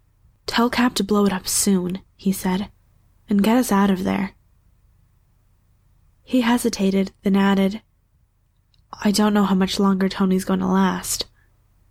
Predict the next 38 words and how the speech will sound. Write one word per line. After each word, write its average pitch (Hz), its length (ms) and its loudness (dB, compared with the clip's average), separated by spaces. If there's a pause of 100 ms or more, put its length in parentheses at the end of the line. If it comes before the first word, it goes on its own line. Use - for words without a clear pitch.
(1000)
"I - 160 0
don't 214 180 2
know 202 80 4
how 196 100 4
much 190 200 2
longer 190 340 2
I'll 196 180 2
last," 185 520 -2 (280)
he 202 200 0
added 190 260 2
silently. 190 680 -2 (1700)
Just 269 320 -2
walking 214 440 2
outside 208 500 2
had 202 160 0
made 214 180 2
him 196 160 0
want 190 220 0
to 208 100 -6
cry. 208 720 0 (1080)
Jan's 240 380 2
slight 226 340 0
weight 220 280 2
against 214 360 0
his 202 180 -2
neck 214 300 0
and 202 100 0
shoulder 214 420 0
felt 214 220 -2
like 208 160 -2
the 220 80 0
most 214 320 2
intimate 208 480 2
human 202 320 0
contact 208 440 0
he'd - 220 -6
ever 208 260 0
had, 196 440 2